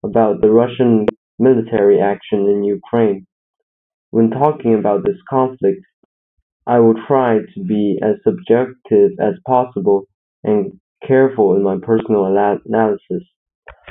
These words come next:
First, I will talk from the Russians' point of view about why they are doing this. So they claim that the current Ukrainian government has committed genocide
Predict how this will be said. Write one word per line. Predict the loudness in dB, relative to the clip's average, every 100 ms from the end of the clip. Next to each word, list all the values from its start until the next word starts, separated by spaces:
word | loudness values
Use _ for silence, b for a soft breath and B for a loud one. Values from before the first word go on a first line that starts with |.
| -8 -8 -6
First, | 0 0 0 -6 -10 -10 _ _ _ _ _ _ _ -2
I | 2
will | 2 0
talk | 0 -2 -2 -4
from | 2 2 2 -2 -2
the | 0
Russians' | 2 2 0 -4 -2
point | -2 0
of | -2 0
view | 0 0 0
about | -2 0 0 0
why | 0 2 2 0 0
they |
are | 2 2 0 -2 _ _ _ _ _ -2
doing | 2 2 2
this. | 0 -2 -8 _ _ _ _ _ 0
So | 2 2 -2 0
they | 2 2 0
claim | 2 4 2
that | 0 -2 _ -2
the | -2 -2
current | 0 2 2 2
Ukrainian | -2 0 0 2 2 0
government | 0 2 0 0 -4 _ _ _ _ _ -6
has | -6 -2
committed | 0 2 4 2 0
genocide | -2 2 0 0 0 0